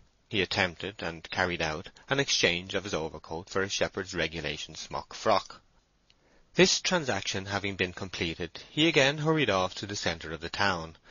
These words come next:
and stood on the curb of the pavement as a shepherd, crook in hand. Now that Oak had turned himself into a shepherd, it seemed that bailiffs were most in demand.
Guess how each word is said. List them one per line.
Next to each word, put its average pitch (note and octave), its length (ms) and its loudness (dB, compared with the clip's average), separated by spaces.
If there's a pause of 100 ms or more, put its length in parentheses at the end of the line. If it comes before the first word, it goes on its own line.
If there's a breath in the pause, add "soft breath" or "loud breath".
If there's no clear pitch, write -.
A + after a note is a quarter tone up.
(260 loud breath)
and B2+ 160 4
stood A2 300 4
on A#2 100 0
the A#2 80 0
curb G2 320 2
of F2+ 80 -4
the F#2 80 -2
pavement F2 640 -6
as A#2 120 -2
a B2+ 60 0
shepherd, - 480 0 (220)
crook G#2 320 0
in B2 160 -10
hand. E2 500 -8 (1000 soft breath)
Now G#2+ 180 6
that F2+ 140 2
Oak F2+ 220 0
had F#2 120 -4
turned E2 240 -4
himself D#2 360 -4
into D#2 160 -10
a E2 60 -4
shepherd, E2+ 520 -2
it D3 140 -6
seemed C3+ 300 2
that - 180 0
bailiffs A2 460 6
were A#2+ 80 2
most G#2+ 320 -2
in G2+ 80 -6
demand. F#2 560 0